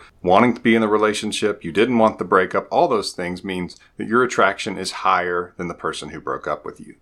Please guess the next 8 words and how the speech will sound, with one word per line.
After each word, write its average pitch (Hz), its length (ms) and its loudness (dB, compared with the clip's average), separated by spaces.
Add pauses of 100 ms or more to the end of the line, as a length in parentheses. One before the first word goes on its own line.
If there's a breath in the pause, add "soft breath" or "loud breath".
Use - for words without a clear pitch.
Same 110 320 4
thing 117 160 2
is 107 100 -4
true 127 180 0
for 120 140 0
long 123 180 2
distance 135 380 -4
relationships. 80 720 -4